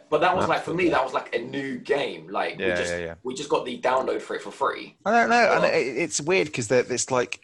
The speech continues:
Speaker 3: it seems to me, I, I, I haven't read anything about this, but it seems to me like you, you would expect Sony to make it a kind of thing of,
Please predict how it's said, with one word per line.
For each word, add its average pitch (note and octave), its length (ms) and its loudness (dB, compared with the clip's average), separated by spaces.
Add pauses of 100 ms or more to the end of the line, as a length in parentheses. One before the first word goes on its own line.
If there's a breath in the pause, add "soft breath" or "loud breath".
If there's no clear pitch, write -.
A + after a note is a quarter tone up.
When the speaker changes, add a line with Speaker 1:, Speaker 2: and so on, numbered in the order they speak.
Speaker 3:
it G2+ 140 -8
seems D3+ 300 -2
to C#3 100 -8
me, B2+ 180 -2
I, G2+ 180 2
I, - 340 -2
I - 20 2
haven't C3 280 -2
read A#2+ 180 4
anything F#2+ 260 -8
about D#2+ 240 -6
this, C2+ 180 -10
but G2 120 -10
it F2+ 60 -6
seems A2+ 240 -6
to A2+ 60 -10
me G#2+ 60 -4
like G2 160 0
you, F#2+ 140 -6
you G#2+ 180 -8
would A2+ 120 -4
expect - 520 0
Sony G#2 520 -2
to G2+ 120 -6
make F#2 320 -8
it E2+ 140 -4
a - 20 -10
kind F#2 360 -10
of F2+ 120 -8
thing F#2+ 360 -6
of, F2 220 -12